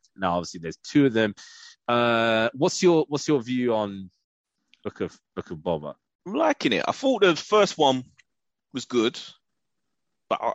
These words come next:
Speaker 2: I, it took me a second though to kinda get the pace of it. But this one, the second one, I liked even more, a lot better, and I'm, I'm into it. I like the vibe of it now. Even though I'd
Speaker 1: Yeah.
Speaker 2: like, I wish he kept his helmet on a bit longer. Then he,
Speaker 1: Mm-hmm.
Speaker 2: he walks into a room with it and then he takes it off straight away, which
Speaker 1: Yeah.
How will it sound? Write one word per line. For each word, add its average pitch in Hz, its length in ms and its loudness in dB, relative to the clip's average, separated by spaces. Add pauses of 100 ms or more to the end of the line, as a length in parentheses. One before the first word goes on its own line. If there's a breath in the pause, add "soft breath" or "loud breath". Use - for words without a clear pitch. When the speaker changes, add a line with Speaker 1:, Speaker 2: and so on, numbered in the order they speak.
Speaker 2:
I, 98 240 -6
it - 100 -20
took 175 140 -4
me 160 80 -2
a 135 40 0
second 123 300 -2
though 101 120 -6
to - 80 -18
kinda 104 260 -2
get 95 120 -4
the - 60 -4
pace 104 260 -2
of 90 80 -8
it. 82 80 -10
But 92 140 -12
this 170 220 0
one, 92 280 -4 (500)
the - 60 -10
second 120 280 -2
one, 90 180 -4
I 92 40 0
liked 95 400 0
even 85 240 -8
more, 78 260 -14 (100)
a - 40 -14
lot 85 200 -8
better, 76 180 -8
and 80 100 -6
I'm, 90 180 -4
I'm 101 160 -4
into 98 300 -6
it. - 40 -10
I 71 60 -6
like 98 200 0
the 92 60 -12
vibe 82 280 -2
of 71 120 -18
it 58 120 -20
now. 64 80 -20 (760 soft breath)
Even 147 160 0
though 139 120 6
I'd 131 60 4
Speaker 1:
Yeah. 170 100 8
Speaker 2:
like, - 80 6
I 143 40 6
wish 190 280 2
he 151 60 -8
kept - 260 -2
his 101 280 -8
helmet 98 320 -4
on 80 120 -12
a 73 40 -12
bit 71 160 -6
longer. 71 260 -12
Then 71 200 -12
he, 90 240 -16
Speaker 1:
Mm-hmm. 117 260 -4
Speaker 2:
he 98 80 -4
walks 175 320 0
into 156 240 4
a 131 40 4
room 135 240 4
with 85 140 -4
it 85 100 0
and 82 80 -4
then 92 80 -2
he 87 80 -4
takes - 260 -6
it - 20 -6
off 101 140 -6
straight 78 200 -8
away, 76 280 -8
which - 220 -20 (460 loud breath)
Speaker 1:
Yeah. 101 260 0